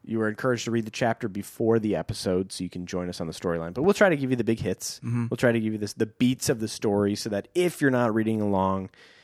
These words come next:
Speaker 1: you can still follow the story with us and, and not be left behind by characters and stuff.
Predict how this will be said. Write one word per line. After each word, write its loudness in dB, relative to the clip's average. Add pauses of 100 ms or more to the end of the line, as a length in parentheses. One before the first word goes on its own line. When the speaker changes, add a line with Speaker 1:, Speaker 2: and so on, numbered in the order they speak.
(160)
Speaker 1:
you -10
can -6
still -4 (580)
follow 0
the -8
story -4
with -10
us -8
and, -10
and -10
not -12
be -8
left -10
behind -10
by -6
characters -10
and -12
stuff. -10